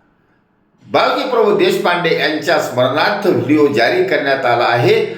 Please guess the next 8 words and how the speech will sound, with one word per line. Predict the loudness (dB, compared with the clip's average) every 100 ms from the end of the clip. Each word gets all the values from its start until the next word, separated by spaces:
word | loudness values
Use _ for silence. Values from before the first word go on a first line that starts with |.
| -6
आणि | -4 -2 -2
त्याची | -2 -2 0 0
सुरुवात | 0 2 4 4 2 -2 -6 -8 -2
अहिल्यानगर | 0 2 2 0 0 0 0 0 -2 -8
मनपापासून | -4 -2 -2 0 0 2 0 0 -2 -2
करण्यात | -2 -2 -2 -2
आली | -6 -4
आहे. | -4 -6